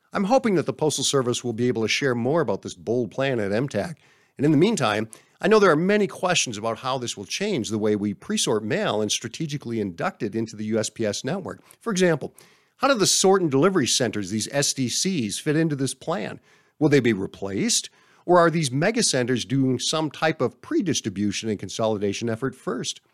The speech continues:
Can the industry drop ship mail into these mega centers? And if so, what type of sortation schemes are involved? And can they be mixed class bundles and containers, for example, since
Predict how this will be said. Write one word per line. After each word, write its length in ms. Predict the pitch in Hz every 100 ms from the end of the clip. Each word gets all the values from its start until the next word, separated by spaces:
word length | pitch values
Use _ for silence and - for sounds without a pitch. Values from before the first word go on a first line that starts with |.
| _ _ _ _
Can 140 | 180
the 140 | 196 202
industry 340 | 214 - 214
drop 280 | 196 233 254
ship 220 | - -
mail 240 | 151 107
into 160 | 107 95
these 200 | 92 87
mega 260 | 104 101 95
centers? 480 | 110 92 - - - -
And 140 | 151
if 80 | 113
so, 460 | - 160 180 190 - _ - -
what 120 | 180
type 220 | - 175
of 80 | 175
sortation 520 | - 170 180 180 180
schemes 360 | 143 190 202 185
are 100 | 185
involved? 460 | 175 175 226 262 -
And 80 |
can 100 | -
they 100 | 139
be 220 | 139 147 135 _ -
mixed 280 | - 254 -
class 280 | - 170 117
bundles 440 | 104 117 107 98
and 100 | 98
containers, 480 | 107 92 123 107 90
for 80 | 117
example, 420 | 104 110 101 110
since 280 | - 120